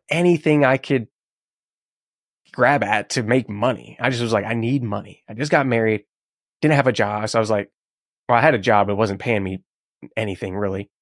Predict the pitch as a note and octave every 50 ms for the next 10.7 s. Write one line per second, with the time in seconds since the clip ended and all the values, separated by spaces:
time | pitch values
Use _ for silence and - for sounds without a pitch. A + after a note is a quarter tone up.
0 | _ _ _ - F3+ D#3+ - F#3+ F#3 F#3 E3 D3 F3 D#3+ B2 - C3+ A#2+ A2+ G2+
1 | - A2 G2+ F#2 F#2+ F#2+ - - C3 A2 G#2+ - _ _ _ _ _ _ _ _
2 | _ _ _ _ _ _ _ _ _ _ _ _ _ B2+ A#2+ A2 - - C3 A2+
3 | G2 F#2 A#2 C3 A#2+ - _ _ _ _ _ - - - B2 A2+ G#2+ A2 A2 A2
4 | - B2 B2 A#2 - C#3 C#3 B2+ G2+ A2 A2 A2 G#2 G2+ F2 - - - G2 F2
5 | D2+ - G#2 - - C3 A2 - F3+ G3+ - - - E3+ A3 A#3+ - - - -
6 | C3 A2+ G2+ - - A2+ G#2 G#2 G2+ F#2 F2+ C3+ F3 F#3 - - - A2+ G2 G2
7 | G2 G2+ - - - - - _ _ _ _ _ - C3 A#2 A2+ A2+ A#2 G#2+ G#2
8 | G#2 G#2 - - - - B2+ B2 B2 B2+ B2+ B2 - - - B2 A#2 A2+ A2 A2
9 | A2 - _ _ _ _ _ _ _ A#2 G2 F#2+ F#2+ G2 F#2+ G#2+ G#2 G2+ F2 -
10 | - G2 F2+ - - F#2 - - - C#2 B1+ C2 - -